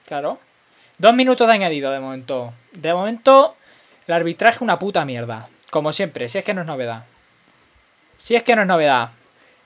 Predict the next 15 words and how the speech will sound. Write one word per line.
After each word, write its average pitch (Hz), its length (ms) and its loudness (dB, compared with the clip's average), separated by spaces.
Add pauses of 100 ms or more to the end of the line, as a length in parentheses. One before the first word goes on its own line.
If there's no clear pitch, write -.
(100)
Va 196 100 4
a 233 60 2
ponerla, 247 720 2
está 151 280 -4
lejísimo, 196 520 -4
pero 170 180 0
va 175 80 6
a 180 40 -4
ponerla 214 300 0
al 196 120 2
Albacete 170 400 -2
a 147 40 0
intentar. 143 540 -2
Va 185 80 2
Caballo. 160 540 4